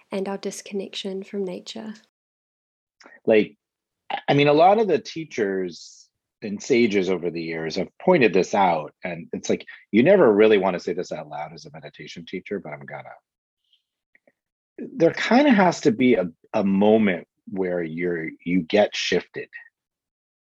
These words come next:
Speaker 2: You know, there's, and it's available to everyone, but you can't control when. You have to, like, kinda stay with it. But things happen where your mind gets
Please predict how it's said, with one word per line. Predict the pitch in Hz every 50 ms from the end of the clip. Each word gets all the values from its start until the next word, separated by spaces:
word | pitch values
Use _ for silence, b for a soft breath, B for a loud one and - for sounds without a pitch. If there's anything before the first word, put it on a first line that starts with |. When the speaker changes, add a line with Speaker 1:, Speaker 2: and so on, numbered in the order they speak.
| _ _ b b b b b b b b b _ _ _ _ _ _ _ _ _ _
Speaker 2:
You | - 95 98
know, | 95 95 95 95 95 95 98 - -
there's, | - 107 98 110 113 117 113 110 101 - - - - _ _ _ _ _ _ _ _ -
and | 135 127 135
it's | 135 -
available | 156 127 117 175 196 214 220 220 185 196 165
to | - - -
everyone, | - 131 139 139 135 120 104 98 90 87
but | 82 92 -
you | 127 120
can't | - - 190 190 -
control | - 143 110 - - 131 113 107 98 85
when. | 82 90 90 85 71 65 - _
You | - 78
have | 85 98 101 -
to, | - 107
like, | 87 82 78 -
kinda | - - 98 87 82
stay | - - - - 82 78
with | 71 73 80 71 - -
it. | - - _ -
But | - - - _ _ _ _ _ _ _ _ _ _ _ -
things | - 160 175 185 180 156
happen | - - - - 143 139 135 - - 95 - - - - - - -
where | - 101 98
your | 90 90 92 87
mind | 80 92 98 104 110 110 101 92 82 71 71
gets | - 87 82 73 - - - -